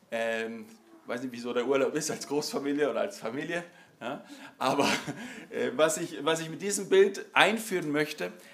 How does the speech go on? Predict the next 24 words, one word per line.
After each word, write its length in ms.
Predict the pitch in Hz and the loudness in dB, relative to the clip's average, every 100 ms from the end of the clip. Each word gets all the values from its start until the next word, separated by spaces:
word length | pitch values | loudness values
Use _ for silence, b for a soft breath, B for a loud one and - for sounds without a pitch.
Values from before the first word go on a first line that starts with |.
| B | B
ist 460 | 160 170 - - | -2 0 -4 -4
dieser 200 | 147 151 | -2 0
Prozess 960 | 156 143 143 - 180 196 202 - - - b b b b | -2 0 -2 0 2 4 4 2 -2 -8 b b b b
oder 200 | - 143 | -2 0
dieses 340 | 143 139 147 - | 0 -2 -2 -2
Konkretwerden. 1080 | 156 143 127 147 185 196 147 143 156 160 139 B | 0 0 -2 0 2 2 2 4 4 2 -8 B
Wie 160 | 147 156 | -6 -6
kann 280 | 156 170 226 | -6 -6 -4
ich 240 | 240 - | -8 -8
mich 280 | 165 143 - | -10 -10 -4
denn, 320 | 139 127 110 - B B B | -2 -2 -4 -8 B B B
wie 120 | 131 | -4
kann 220 | 165 185 | -4 -4
ich 140 | 233 190 | -6 -6
mit 180 | 165 127 | -8 0
Jesus 460 | 143 147 143 131 | 2 4 2 -4
in 180 | 151 131 | -4 -2
der 100 | 127 | 0
Eucharistie 800 | 120 120 120 113 - 147 143 135 B | 0 -2 -8 -8 -8 -4 -6 -6 B
in 200 | 135 127 | -6 -4
Berührung 440 | 127 123 139 120 | -4 0 0 -2
kommen? 180 | - 107 B B | -6 -8 B B
Wie 120 | 165 | -8
kann 240 | - 185 | -2 -2